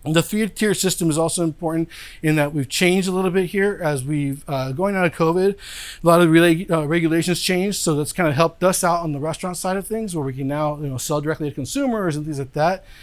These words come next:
I, I, I hope you guys take that and take it all the way and, and keep gro-, going with it, 'cause that's the only way you make more money, just a little extra to your bottom lines. Um, but the, uh, other idea is that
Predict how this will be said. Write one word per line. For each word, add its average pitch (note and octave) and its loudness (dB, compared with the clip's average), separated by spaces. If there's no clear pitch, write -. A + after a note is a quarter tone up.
I, D3 -4
I, D3 -4
I E3 -2
hope F#3 0
you F3 0
guys D#3+ 2
take D#3 0
that F3+ -2
and B2 -8
take D#3+ -2
it D3 -8
all D#3 -6
the D#3 -4
way D#3 -4
and, C#3 -4
and C#3+ -6
keep D3 -8
gro-, E3 -2
going D#3+ -2
with F3+ -6
it, G3+ -4
'cause D3 -6
that's C#3+ -6
the D#3 -6
only D#3+ -2
way D3+ -2
you D#3 -2
make D3+ 2
more D3 0
money, D#3 2
just C#3+ -4
a D3+ -2
little D#3 2
extra E3+ -2
to - -6
your D3+ 0
bottom C#3+ 2
lines. F3 -4
Um, D#3 2
but D#3+ 6
the, D#3+ 2
uh, E3+ 2
other G#3 2
idea E3+ 2
is D#3 0
that D3 -2